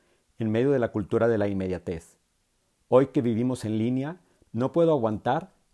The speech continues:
a que me respondan los mensajes de inmediato. Si tengo alguna duda, consulto en internet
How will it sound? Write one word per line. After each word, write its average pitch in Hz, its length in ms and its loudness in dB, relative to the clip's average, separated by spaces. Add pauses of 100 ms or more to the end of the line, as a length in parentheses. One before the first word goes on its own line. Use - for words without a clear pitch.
(120)
a 117 140 -6
que 113 100 -2
me 110 80 -2
respondan 123 520 -2
los 120 100 -2
mensajes 104 500 -4
de 117 60 0
inmediato. 92 580 -4 (760)
Si - 180 -4
tengo 123 220 0
alguna 123 260 0
duda, 131 480 -2
consulto 107 400 -4
en 117 80 -2
internet 104 540 -4